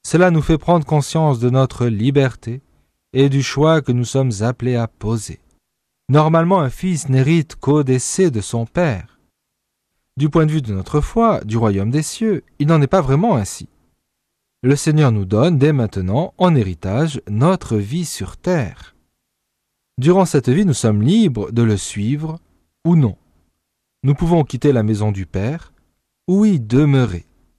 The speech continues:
Nous disposons donc déjà d'une partie de notre héritage. Mais il y a encore un héritage à venir, celui qui nous attend au ciel.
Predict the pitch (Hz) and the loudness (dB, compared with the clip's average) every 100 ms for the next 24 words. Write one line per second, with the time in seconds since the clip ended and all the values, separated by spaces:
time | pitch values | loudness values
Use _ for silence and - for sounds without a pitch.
0 | _ _ _ _ _ - 131 151 151 - | _ _ _ _ _ -2 0 0 -2 0
1 | 156 156 139 202 135 135 107 113 175 120 | 2 2 2 2 2 2 2 2 2 2
2 | 139 131 123 113 - 117 127 104 123 - | 0 0 -2 -4 -6 -4 -2 -2 -4 -6
3 | - 107 110 113 - 92 85 90 107 - | -8 -4 -4 -6 -6 -10 -10 -14 -18 -20
4 | _ _ _ _ _ _ _ _ _ 127 | _ _ _ _ _ _ _ _ _ 0
5 | 156 165 160 180 131 175 147 117 117 120 | 2 4 4 4 2 2 2 2 0 0
6 | 156 160 120 131 131 113 113 135 107 87 | 0 0 -2 -2 0 0 0 0 0 -6
7 | - - 175 180 156 147 147 180 147 120 | -4 0 0 2 2 2 2 2 2 0
8 | - 170 131 92 80 | -2 0 0 -2 -8